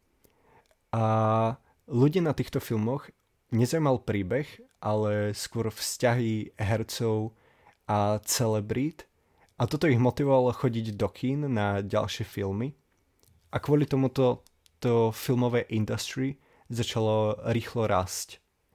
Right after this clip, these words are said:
Potom neskôr, v päťdesiatych až sedemdesiatych rokoch d-, do filmov pridali tie slávne skupinové veľké tance a spevy,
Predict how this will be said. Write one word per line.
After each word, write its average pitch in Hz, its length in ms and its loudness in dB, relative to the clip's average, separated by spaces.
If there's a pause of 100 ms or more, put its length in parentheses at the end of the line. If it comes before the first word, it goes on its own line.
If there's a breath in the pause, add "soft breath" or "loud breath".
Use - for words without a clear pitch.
(300)
Potom 175 240 6
neskôr, 120 640 0
v - 160 -20
päťdesiatych 107 800 -2 (640)
až 117 320 2
sedemdesiatych 139 640 0
rokoch 127 480 -4 (240)
d-, 113 160 -8 (160)
do 117 160 -6
filmov 151 400 -2
pridali 110 640 2 (640 soft breath)
tie 113 160 2
slávne 113 720 2 (240 soft breath)
skupinové 113 720 0
veľké 110 400 0
tance 151 560 -2
a - 320 -6
spevy, 120 560 -2